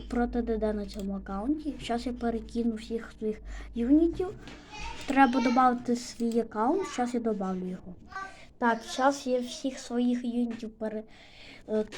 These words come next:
так, е, пере-, про-, стоп. Пере-, як це? А,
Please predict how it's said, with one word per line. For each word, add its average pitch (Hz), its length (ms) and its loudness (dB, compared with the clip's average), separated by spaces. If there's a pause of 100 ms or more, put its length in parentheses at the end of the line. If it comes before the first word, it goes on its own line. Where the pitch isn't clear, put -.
так, 220 600 -4
е, 214 500 2 (1120)
пере-, 214 1080 4 (180)
про-, 208 380 0 (180)
стоп. - 360 -8 (1600)
Пере-, 196 800 2 (460)
як 269 160 4
це? 339 220 0 (580)
А, 247 100 0